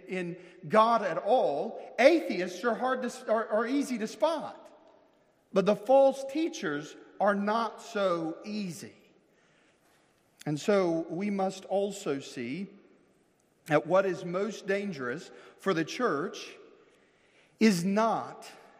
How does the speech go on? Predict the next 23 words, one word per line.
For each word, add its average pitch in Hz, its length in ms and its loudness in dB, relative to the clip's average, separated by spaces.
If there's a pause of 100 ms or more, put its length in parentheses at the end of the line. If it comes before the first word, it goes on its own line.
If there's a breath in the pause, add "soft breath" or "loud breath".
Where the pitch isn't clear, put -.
friends, 214 300 -4
I, 196 260 -4
I, 190 200 -4
I 190 60 -6
can't 202 280 -12
tell 220 120 -6
you 202 120 -4
how 180 60 -6
many 190 160 -8
times 196 360 -4
I've 156 120 -8
heard 170 240 -8
sermon 220 340 -6
after 160 220 -8
sermon 214 300 -8
after 175 220 -4
sermon 208 400 -8 (240 loud breath)
of 175 140 6
what 208 340 0
is 208 200 -6
the 185 120 -8
thing 214 320 -6
that 160 200 -2